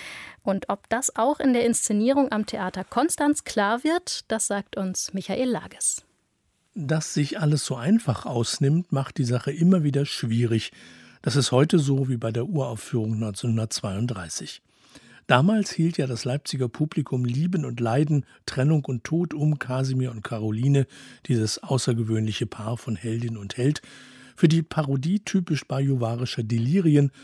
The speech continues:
Speaker 2: auf dem größten Volksfest der Welt. Und bis heute sind Inszenierungen des zutiefst traurigen Stückes intensiv darum bemüht,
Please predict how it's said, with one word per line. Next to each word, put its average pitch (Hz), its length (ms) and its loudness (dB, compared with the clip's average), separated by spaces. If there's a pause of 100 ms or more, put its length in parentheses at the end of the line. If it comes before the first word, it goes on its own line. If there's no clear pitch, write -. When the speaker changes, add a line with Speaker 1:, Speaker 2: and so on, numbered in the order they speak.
(140)
Speaker 2:
auf - 160 -2
dem 135 140 2
größten 113 440 -2
Volksfest - 580 -8
der 120 140 -2
Welt. - 320 -12 (680)
Und 139 120 2
bis 147 180 4
heute 208 240 6
sind 120 180 0
Inszenierungen 139 720 2
des 131 140 -2
zutiefst - 500 -4
traurigen 120 600 2
Stückes - 400 -6
intensiv 131 500 4
darum 113 240 -2
bemüht, 117 400 2